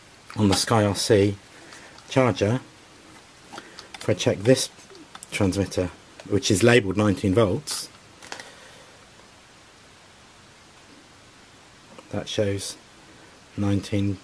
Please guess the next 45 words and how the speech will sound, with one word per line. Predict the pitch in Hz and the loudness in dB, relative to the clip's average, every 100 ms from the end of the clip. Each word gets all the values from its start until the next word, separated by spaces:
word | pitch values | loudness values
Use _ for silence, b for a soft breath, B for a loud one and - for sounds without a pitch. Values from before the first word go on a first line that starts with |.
| - - - - - - | -18 -20 -20 -20 -20 -16
point | - 95 - | -6 -6 -6
three | - 113 101 | -6 0 0
eight | 98 - | 0 -2
volts. | 98 92 - - - - B B B B B - | -2 -2 -6 -8 -10 -12 B B B B B 0
Now | |
again, | 95 123 107 | 2 4 2
the | 104 | -2
charge, | - 147 143 143 - | 0 4 4 2 -2
the | - | 0
battery | 98 135 - 131 | 2 0 0 2
in | 127 131 | 4 4
the | 120 | 2
transmitter | 117 123 107 131 131 95 | 0 0 2 2 0 -2
is | 98 98 | -2 -2
a | |
two | - - 117 | -2 4 4
S | 110 | 4
battery, | - - - 98 | 0 -2 -2 -6
so | 87 107 | -4 -6
that's | - | -4
seven | - 101 104 | -2 -2 -2
point | - 101 | -4 -6
four | - 104 | -2 2
volts. | 123 139 - - B B B B B B B - | 2 2 -2 -10 B B B B B B B -10
So | - | -4
I | |
don't | 110 117 | -2 0
really | 123 131 | 4 4
see | 123 - 117 | 4 0 0
why | 107 107 107 - - | 0 0 -2 -4 -10
there's | - 104 | -2 0
any | 117 113 | 2 2
benefit | 107 113 - 98 | 2 0 -2 -4
in, | 98 98 98 - - | -4 -6 -6 -12 -6
in | 98 | -4
having | 98 98 | -4 -6
a | 92 | -4
higher | 101 92 | -4 -2
voltage. | 104 101 - 90 - B B B B | 0 -2 -6 -10 -14 B B B B
But | - | 0
either | 107 110 104 | 2 4 6
way, | 104 90 92 104 - - - - _ _ _ _ - - | 4 4 -2 -4 -10 -6 -6 -6 _ _ _ _ -20 -8
these | 110 104 | -4 -4
three | - | -2
Aerolites | 104 120 98 92 107 - - - | 2 2 2 0 -4 -4 -6 -8